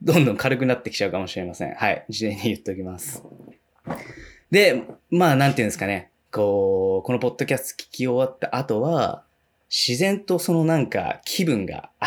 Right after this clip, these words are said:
明るくなっていて、あれ？気づいたら休憩中にちょっと映画の知識もついちゃったかも？みたいな。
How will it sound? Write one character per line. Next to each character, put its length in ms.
明 80
る 80
く 140
な 100
っ 140
て 140
い 80
て、 440
あ 140
れ？ 320
気 160
づ 200
い 120
た 120
ら 320
休 260
憩 240
中 160
に 140
ち 100
ょ 40
っ 20
と 180
映 220
画 120
の 120
知 160
識 260
も 180
つ 200
い 80
ち 100
ゃ 40
っ 140
た 120
か 240
も？ 360
み 120
た 120
い 60
な。 200